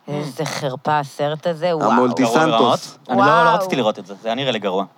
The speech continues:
Speaker 1: אבל אתה לא מבין כמה, הולמרק עשו עכשיו סרט על הסופרנוס, ממש
Speaker 3: כן? מה,
Speaker 1: נורא.
Speaker 3: צ'יז ברמות?
Speaker 1: גרוע,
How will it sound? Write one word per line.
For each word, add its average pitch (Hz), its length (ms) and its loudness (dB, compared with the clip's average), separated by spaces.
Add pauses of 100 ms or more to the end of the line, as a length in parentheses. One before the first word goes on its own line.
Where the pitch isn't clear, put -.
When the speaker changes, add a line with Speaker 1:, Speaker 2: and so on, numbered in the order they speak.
(120)
Speaker 1:
אבל 208 160 0
אתה 185 160 -4
לא 220 120 0
מבין 220 280 -6
כמה, 160 260 -2
הולמרק 208 600 2
עשו 175 220 -6
עכשיו 165 220 -6
סרט 156 420 -6
על 143 60 -2
הסופרנוס, 135 640 -8
ממש 151 200 -6
Speaker 3:
כן? 147 180 2 (240)
מה, 127 160 2
Speaker 1:
נורא. 170 240 2
Speaker 3:
צ'יז 143 280 0
ברמות? 131 420 0 (420)
Speaker 1:
גרוע, 254 720 0